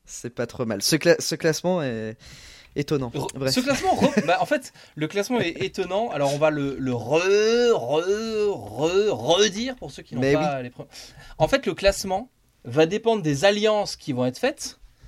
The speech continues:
Speaker 2: euh, notamment Yanda et Phil, euh, qui vont nous placer des vieilles bouses au milieu du truc, et
Speaker 1: <laughs>
Speaker 2: puis, euh, et puis de, des apparitions de nos invités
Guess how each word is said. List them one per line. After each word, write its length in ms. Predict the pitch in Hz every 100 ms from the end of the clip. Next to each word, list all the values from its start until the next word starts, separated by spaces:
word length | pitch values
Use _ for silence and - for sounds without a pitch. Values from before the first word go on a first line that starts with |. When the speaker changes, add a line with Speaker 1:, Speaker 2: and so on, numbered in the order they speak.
| - - -
Speaker 2:
euh, 80 | 123
notamment 400 | 143 165 170 170
Yanda 400 | 160 160 175 170
et 60 |
Phil, 260 | 160 190 185
euh, 120 | 131
qui 160 | 113 139
vont 140 | 139
nous 140 | 143 139
placer 320 | 156 147 175
des 140 | 143
vieilles 240 | 117 139 139
bouses 220 | 147 135
au 60 |
milieu 240 | 131 131 135
du 120 | 170
truc, 200 | - 302 - - - - -
et 180 | 156 160
Speaker 1:
<laughs> 60 | -
Speaker 2:
puis, 320 | - 208 196
euh, 420 | 165 156 151 147 -
et 160 | 143
puis 800 | 143 - 165 156 147 139 131 123
de, 180 | 117 131
des 240 | 113 123
apparitions 460 | 151 160 156 156 220
de 40 | 165
nos 180 | 139
invités 380 | 156 180 302 285